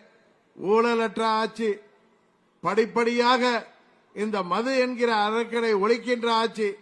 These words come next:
தமிழ்நாட்டிலே வாழ்கின்ற இளைஞர்களுக்கு வேலை வாய்ப்பை உருவாக்குகின்ற ஆட்சி, அதுபோல இன்றைக்கு மூலை முடுக்கெல்லாம் பரவி கிடக்கின்ற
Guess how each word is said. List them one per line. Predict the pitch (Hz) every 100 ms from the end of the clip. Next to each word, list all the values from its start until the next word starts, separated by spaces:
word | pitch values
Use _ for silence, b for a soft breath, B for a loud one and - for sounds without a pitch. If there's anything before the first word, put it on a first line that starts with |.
| _ _ _ _ _ _ 180
தமிழ்நாட்டிலே | 220 262 262 262 247 247 254 233
வாழ்கின்ற | 240 233 233 226 214 202 - _ _ _
இளைஞர்களுக்கு | - 185 233 269 262 254 240 240 226 208 196
வேலை | 226 262 247
வாய்ப்பை | 240 202 226 202 - - _ 170
உருவாக்குகின்ற | 208 240 240 196 214 214 208 208
ஆட்சி, | 208 208 196 185 - _ _ _ _ _
அதுபோல | 165 214 208 240 254 - - _ _ _ _ _
இன்றைக்கு | 190 202 202 185 190 175 - - _ _
மூலை | 147 208 240 254 240
முடுக்கெல்லாம் | 233 233 233 233 233 247 262 240 - _ _ _ _ _ _ _ _ _ _ _ _ _
பரவி | 170 233 247 233
கிடக்கின்ற | 233 240 220 226